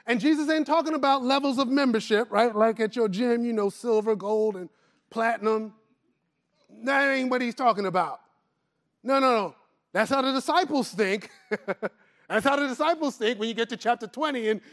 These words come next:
you know, J-, John and James send their mama to Jesus to ask her if they could have positions of power when he comes into his glory, right? Jesus' statement here is intended to shock us.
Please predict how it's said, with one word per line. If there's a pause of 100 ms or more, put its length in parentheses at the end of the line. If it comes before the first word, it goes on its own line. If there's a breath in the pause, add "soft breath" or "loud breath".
(100)
you
know,
J-, (220 loud breath)
John
and
James
send
their
mama
to
Jesus
to
ask
her (320 loud breath)
if
they
could
have
positions
of
power
when
he
comes
into
his
glory,
right? (2750)
Jesus'
statement
here
is
intended
to
shock
us.